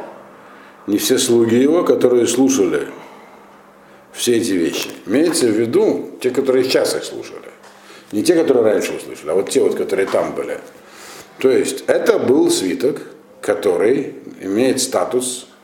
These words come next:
э, ну как, это как бы Сефер Тору рвать, в принципе, и кидать в огонь.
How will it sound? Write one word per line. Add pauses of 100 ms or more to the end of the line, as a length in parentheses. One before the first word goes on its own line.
(100)
э, (160)
ну
как,
это
как
бы (200)
Сефер
Тору
рвать, (480)
в
принципе,
и (220)
кидать
в
огонь.